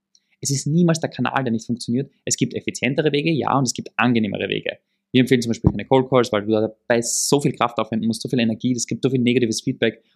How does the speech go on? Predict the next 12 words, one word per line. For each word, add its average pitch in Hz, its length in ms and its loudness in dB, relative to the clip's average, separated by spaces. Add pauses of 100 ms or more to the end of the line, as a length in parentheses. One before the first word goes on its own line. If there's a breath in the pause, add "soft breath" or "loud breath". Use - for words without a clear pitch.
(120)
und 113 480 2 (180)
es - 80 -8
gibt 117 160 -2
viel 120 140 2
einfachere, 107 440 0
schnellere 104 420 0
und 104 220 -4
effizientere 104 460 0
Wege. 98 180 -2 (120)
Aber 143 720 2 (480)
es - 100 -10
funktionieren, 135 720 2